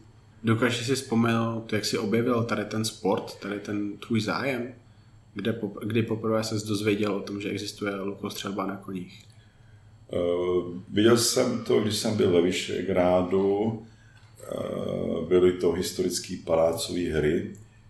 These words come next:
Speaker 2: a tam, eh, tady ty lidi vystupovali. A protože jsem se zajímal od pradávna o historii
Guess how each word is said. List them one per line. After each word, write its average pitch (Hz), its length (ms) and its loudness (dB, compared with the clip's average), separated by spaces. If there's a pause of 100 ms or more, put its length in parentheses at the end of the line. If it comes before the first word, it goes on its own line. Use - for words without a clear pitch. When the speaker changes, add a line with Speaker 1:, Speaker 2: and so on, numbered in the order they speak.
(420)
Speaker 2:
a 76 100 -6
tam, 87 520 2
eh, 85 840 2
tady 78 180 -2
ty 82 140 -4
lidi 80 200 -2
vystupovali. 78 880 2 (1160)
A - 20 -6
protože 87 320 -6
jsem 95 240 -2
se 92 140 0
zajímal 87 720 4 (300)
od - 100 -18
pradávna 80 960 2 (360)
o - 120 -10
historii 82 840 2